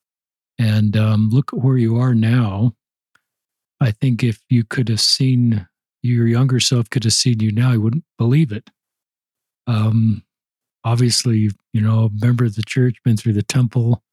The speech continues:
in a really good spot, this patriarchal blessing that talks about you accepting callings and blessing people's lives, which I'm sure happened in Saint George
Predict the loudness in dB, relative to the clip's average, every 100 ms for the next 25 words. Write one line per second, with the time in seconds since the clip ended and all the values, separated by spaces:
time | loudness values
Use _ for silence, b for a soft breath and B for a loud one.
0 | _ _ _ _ _ _ -4 0 2 2
1 | 0 -2 -2 -2 0 0 0 -2 -2 -2
2 | -2 0 -2 0 -2 0 0 0 0 -2
3 | -2 -4 -2 -4 -2 0 0 -2 -4 -4
4 | -4 0 0 0 -2 0 0 0 0 -2
5 | 0 -2 0 0 0 -2 -2 -2 0 2
6 | 0 0 -2 0 0 0 0 2 -2 0
7 | 0 0 0 0 -2 0 0 2 0 -2